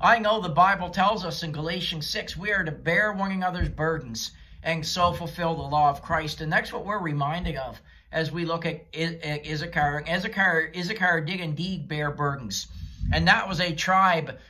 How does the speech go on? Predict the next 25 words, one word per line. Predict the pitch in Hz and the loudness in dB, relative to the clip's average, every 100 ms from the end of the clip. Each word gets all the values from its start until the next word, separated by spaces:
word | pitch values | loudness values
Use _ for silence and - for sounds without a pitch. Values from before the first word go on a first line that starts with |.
| - | -2
that | 165 175 147 | 2 2 2
grew | 180 214 | -2 -2
to | 180 | -2
be | 170 165 | -2 2
very | 156 160 156 | 6 6 4
numerous | 156 185 190 160 151 151 | 0 2 2 0 -2 -4
and | 143 | -4
strong. | - 165 175 160 104 - - - - | -2 4 6 4 -2 -10 -18 -18 -2
Uh, | 156 165 | 2 2
if | 170 160 | 2 -2
you | 202 | 0
look | 208 214 | 0 0
at | 185 165 | -2 -2
them, | 175 170 151 - - - | 0 0 0 -6 -14 -4
uh, | 143 160 147 131 - - - - - - - - - | 4 6 6 2 -4 -18 -20 -14 -10 -10 -12 -16 -4
in | 170 165 | 0 6
Numbers | 180 185 175 | 6 4 0
chapter | - 180 175 143 | 2 4 4 0
twenty-six | 151 185 170 151 202 214 | -2 0 0 -2 -4 -4
and | 165 151 | -6 -2
verse | 165 160 | 0 0
twenty-five, | - 175 165 143 170 180 175 143 | -2 -2 -4 0 2 2 0 -4
you'll | 147 | -6
see | - 190 190 | -6 -4 -4
there | 156 143 131 | -4 -4 -4